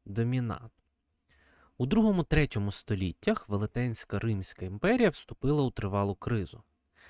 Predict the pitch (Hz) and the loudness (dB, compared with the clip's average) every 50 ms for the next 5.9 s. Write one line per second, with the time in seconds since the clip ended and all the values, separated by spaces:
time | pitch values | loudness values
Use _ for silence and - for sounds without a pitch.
0 | - _ _ _ - - 143 156 220 262 247 165 123 143 165 170 - - - 185 | -20 _ _ _ -4 -2 2 2 4 6 6 6 4 4 0 -2 -2 0 0 0
1 | 147 120 110 104 113 123 139 139 - - 127 113 110 104 110 107 101 110 110 95 | 0 2 0 2 2 2 0 0 -2 -2 -2 0 2 2 0 0 0 -2 -2 -2
2 | 95 92 90 92 92 92 92 101 151 165 - - 139 151 143 113 113 117 - - | -4 -6 -4 -2 0 0 2 2 0 -2 -4 -4 -4 -4 -2 0 -2 -2 -2 -2
3 | 113 127 123 113 - - 98 95 90 - - - 95 98 90 - - 98 92 95 | 0 2 2 2 0 0 -4 -4 -4 -6 -8 -6 -4 -4 -4 -4 -4 -4 -2 -2
4 | 90 - - - - 220 247 254 226 156 123 110 104 92 87 92 101 107 - - | -2 -2 0 2 2 4 4 4 2 2 2 0 0 -2 0 0 0 0 0 -2
5 | - 110 104 101 92 98 107 101 - - - 95 - - - 123 _ _ | -6 -6 -6 -6 -4 -4 -4 -4 -4 -2 -4 -4 -4 -4 -12 -18 _ _